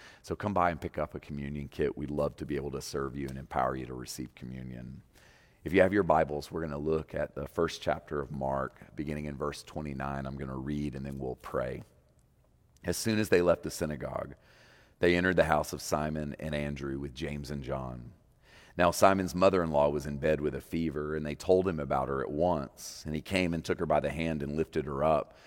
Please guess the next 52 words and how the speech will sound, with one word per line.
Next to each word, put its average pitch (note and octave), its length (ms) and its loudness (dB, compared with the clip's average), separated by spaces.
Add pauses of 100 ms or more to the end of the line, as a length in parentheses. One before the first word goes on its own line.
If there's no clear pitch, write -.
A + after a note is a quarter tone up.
(200)
and E2+ 140 0
then F2+ 80 4
the E2 80 0
fever D#2+ 320 0
left D#2+ 300 2
her, C#2 200 -6 (440)
and D#2 100 -8
she E2+ 80 -6
began D2+ 260 -2
to D2 80 -4
serve D#2 340 0
them. - 340 -14 (560)
That G2 180 12
evening D#2+ 420 2
at - 120 -8
sunset, - 840 -2
they E2 120 2
brought E2 400 8
to F#2+ 100 -4
him D2 220 -2
all D#2 200 8
who F2+ 120 2
were F2 120 -2
sick - 380 -4
or D#2 80 -2
possessed D2 440 -2
with C#2+ 160 -8
demons, D#2 460 -2
and D2+ 100 -2
the D2 60 0
whole A2 180 0
city F#2 340 2
was C#2+ 200 -2
gathered C#2+ 580 0 (100)
around C#2+ 360 0
the C#2 80 -4
door. C2+ 520 2 (340)
And F2 100 2
he D#2+ 80 0
cured G#2+ 360 2
many E2 280 -2
who D#2+ 160 0
were C#2+ 160 -2
sick - 460 0
with - 160 -8
various D#2 420 2
diseases C#2+ 800 -4
and C2+ 160 -8
cast F2+ 400 -2
out D2+ 220 2
many D#2 240 -2
demons, C#2 640 -6